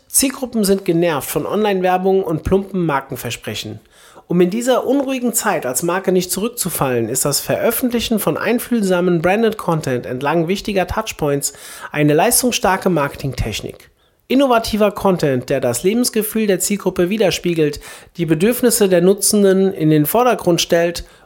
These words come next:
und perfekt auf den Kanal abgestimmt ist, macht aus Kunden und Marke Verbündete. Worauf wartest du noch? Wer nicht wagt,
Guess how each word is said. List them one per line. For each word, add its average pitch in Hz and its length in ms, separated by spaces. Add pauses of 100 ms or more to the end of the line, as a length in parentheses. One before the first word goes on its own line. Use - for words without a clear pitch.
und 254 220
perfekt 208 480
auf 170 120
den 180 160
Kanal 170 340
abgestimmt 151 600
ist, 147 280
macht 139 200
aus 110 200
Kunden 220 520
und 123 280
Marke 135 680
Verbündete. 120 840 (580)
Worauf 160 320
wartest - 380
du 139 60
noch? 90 360 (140)
Wer 110 120
nicht 110 300
wagt, 139 420